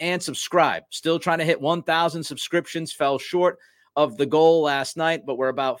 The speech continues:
fifty short or so. Not too far away. So don't forget to like, comment, and subscribe, uh, to the video and the channel. Okay, before we get to the trading deadline and how the Patriots failed at said deadline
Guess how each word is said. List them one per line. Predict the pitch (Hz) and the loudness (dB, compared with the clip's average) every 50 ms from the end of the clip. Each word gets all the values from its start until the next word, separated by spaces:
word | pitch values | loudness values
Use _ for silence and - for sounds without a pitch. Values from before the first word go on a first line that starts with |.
| _ | _
fifty | - 185 175 180 - 170 156 | -4 -4 -4 -4 -6 -8 -8
short | 143 - - 170 165 160 - | -6 -4 -2 0 0 0 -2
or | - 143 | -4 -6
so. | 143 - - 165 156 151 147 139 131 - - _ _ _ _ - | -6 -2 0 2 4 4 4 2 0 -6 -10 _ _ _ _ -4
Not | 143 170 170 - | -2 -2 -2 -2
too | - 185 151 | -2 -4 -4
far | - - 175 170 170 | 0 2 2 4 4
away. | 160 151 143 143 139 135 131 | 4 2 2 2 2 0 -2
So | 131 - 143 135 | -2 -2 -2 0
don't | 139 156 165 156 | 0 0 -2 -2
forget | - 165 147 156 151 - - | -4 -4 -2 -2 -2 -2 -4
to | - 143 135 | -6 -6 -2
like, | 123 151 165 175 170 - - - | 0 0 0 0 0 -4 -12 -10
comment, | - 165 151 151 151 151 151 147 - - | -6 -4 -4 -4 -2 -4 -4 -6 -6 -8
and | 147 143 139 | -8 -8 -8
subscribe, | 139 - 120 - - - - 156 147 135 123 117 110 104 110 - _ _ _ _ _ _ _ - | -10 -12 -14 -14 -12 -6 -4 -2 -2 -2 -2 -2 -4 -6 -8 -12 _ _ _ _ _ _ _ -6
uh, | 131 131 131 127 | -4 -2 -2 -2
to | 127 - 151 127 | -4 -4 -6 -4
the | 110 | -2
video | 107 175 180 180 180 170 170 165 - - | 2 2 4 4 4 4 4 2 0 -2
and | 160 160 156 156 147 123 | -4 -4 -2 -2 -4 -6
the | 127 123 | -10 -8
channel. | - - 170 151 127 95 85 - | -2 0 0 0 0 -2 -4 -6
Okay, | 160 - 175 151 | -4 -2 -2 -2
before | 135 139 - - 196 220 240 | -2 -2 -4 0 2 2 2
we | 254 214 | 2 2
get | 175 226 214 | 2 2 2
to | 208 | 0
the | 160 170 | -4 -4
trading | - - 196 185 175 165 | 0 2 2 2 2 2
deadline | 139 165 170 - 139 131 120 107 104 107 110 - _ _ _ _ _ _ _ _ - | 4 4 4 4 2 -2 -4 -4 -4 -6 -10 -14 _ _ _ _ _ _ _ _ -8
and | 160 160 | -6 -4
how | 147 175 185 185 170 | 0 0 2 2 0
the | 175 | -2
Patriots | 170 - 180 175 165 - - - 165 160 151 135 - - - | -4 -2 -2 -2 -2 -2 -4 -4 -2 0 0 -2 -4 -8 -16
failed | - - - 185 180 175 156 117 98 92 - - | -14 -8 -2 0 2 2 2 2 -2 -4 -6 -6
at | 131 127 - - | -6 -6 -4 -4
said | - 151 139 127 98 | -2 -2 -2 0 0
deadline | - 156 160 139 120 113 98 92 90 90 98 | 2 2 2 0 -2 -6 -8 -8 -10 -12 -16